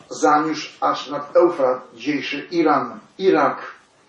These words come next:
Taki kawał musiał iść Jeremiasz przez Syrię, żeby rozumieć, przebić się tam, tam ukrył.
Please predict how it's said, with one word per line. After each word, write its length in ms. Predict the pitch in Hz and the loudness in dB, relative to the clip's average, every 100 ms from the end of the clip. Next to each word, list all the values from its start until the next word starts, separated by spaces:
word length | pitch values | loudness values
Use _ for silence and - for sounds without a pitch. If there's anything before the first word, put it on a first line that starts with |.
| _ _ _ _ _ _ - - | _ _ _ _ _ _ -20 -10
Taki 220 | - 147 | -8 -8
kawał 380 | 135 - 139 143 | 0 0 2 0
musiał 340 | 143 135 135 151 | -2 0 0 0
iść 180 | 147 | -2
Jeremiasz 540 | 131 139 147 151 - - | -2 0 2 2 0 -4
przez 180 | - - | -10 -10
Syrię, 760 | - 175 185 170 170 170 160 151 - _ - _ - | -2 4 6 8 8 8 6 2 -12 _ -20 _ -14
żeby 300 | 139 151 143 | -8 -4 0
rozumieć, 840 | 151 139 151 147 131 127 - - - _ - - _ | 2 4 2 2 -2 -2 -10 -16 -20 _ -20 -20 _
przebić 440 | - 143 135 143 - | -4 -4 -4 -8 -6
się 100 | 127 | -4
tam, 380 | 139 135 127 - | 0 -2 -2 0
tam 240 | 165 170 | 2 4
ukrył. 500 | 165 156 156 156 131 | 2 -2 0 0 0